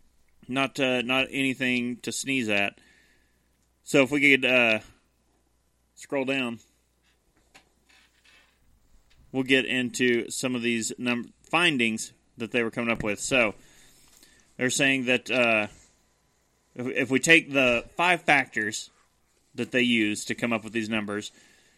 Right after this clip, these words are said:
uh, five factors to rank the best cities for beer drinkers. Specifically, they took a look at the number of breweries, breweries per one hundred thousand residents,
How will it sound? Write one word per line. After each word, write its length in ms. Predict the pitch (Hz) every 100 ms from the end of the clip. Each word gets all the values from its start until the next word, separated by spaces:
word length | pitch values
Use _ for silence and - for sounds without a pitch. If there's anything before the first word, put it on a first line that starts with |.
| _ _ _ - _ _ -
uh, 360 | 123 117 110
five 260 | 110 147 143
factors 320 | 151 139 135
to 60 | 127
rank 220 | 135 123
the 60 | 117
best 400 | - 160 185 -
cities 320 | 151 143 135
for 100 | 123
beer 220 | 104 131
drinkers. 340 | 113 107 117
Specifically, 680 | - 123 175 165 165 160 160
they 260 | 123 135 135
took 320 | - 135 -
a 380 | - 120 110 107
look 160 | 120 131
at 100 | 117
the 60 |
number 360 | 120 127 127 120
of 140 | 107
breweries, 580 | 101 135 170 190 202 185
breweries 480 | 143 123 139 143 135
per 200 | - 131
one 280 | 117 127 135
hundred 340 | 131 139 151
thousand 380 | 135 131 127 117
residents, 580 | 139 165 170 180 170 -